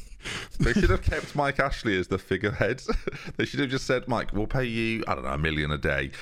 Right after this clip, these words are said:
Speaker 2: just to pre-, just carry on pretending to be the owners of Newcastle. Yes, of course, but in the background, we will sign all the rele-, relevant documents.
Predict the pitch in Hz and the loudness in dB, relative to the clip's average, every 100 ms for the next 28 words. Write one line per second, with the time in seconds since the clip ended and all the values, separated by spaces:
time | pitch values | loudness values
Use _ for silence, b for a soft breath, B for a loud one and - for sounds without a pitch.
0 | B B 123 - 147 170 170 - - 208 | B B -4 -2 -2 -2 -4 -12 -6 -2
1 | 202 202 185 190 - 170 156 139 123 - | 0 0 -2 -4 -2 -2 0 -2 -2 -2
2 | 92 85 85 80 80 78 73 69 - 65 | -2 0 0 0 -2 -4 -4 -4 -2 -2
3 | 65 92 120 104 - 90 - - 85 B | -2 -2 -2 -4 -2 -2 -2 -4 -4 B
4 | 87 85 78 - - - 76 76 71 80 | -4 -2 0 -4 -6 -2 0 0 -4 -2
5 | 80 - 76 78 71 76 73 73 73 82 | -2 0 0 0 -2 -2 0 -2 -4 -4
6 | 78 78 76 - 78 78 | -4 -2 -4 -4 -6 -6